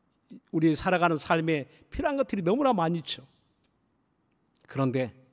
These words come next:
하나님이 "이것들도 기르시지 아니하느냐? 공중에 나는 새도 하나님이 기르시지 아니하느냐? 또 저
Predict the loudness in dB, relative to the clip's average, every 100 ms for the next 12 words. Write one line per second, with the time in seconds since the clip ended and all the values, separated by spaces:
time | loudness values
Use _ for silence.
0 | _ _ _ -12 -4 -2 -2 -2 -6 -8
1 | _ _ _ _ _ -6 -2 0 0 2
2 | 2 0 -2 -6 _ -6 0 2 2 -2
3 | -6 -6 -6 -6 _ _ _ _ -8 -8
4 | -8 -12 -18 -20 -20 _ _ _ _ _
5 | _ _ _ _ _ _ 2 4 6 8
6 | 8 8 4 6 8 8 8 2 -10 -6
7 | 2 6 8 8 6 6 4 4 4 0
8 | -2 -2 -4 -4 -12 -8 -4 -2 -4 -8
9 | -16 -20 -20 _ _ _ _ _ _ _
10 | _ _ _ _ _ _ _ _ _ 10
11 | 10 8 8 10 10 6 2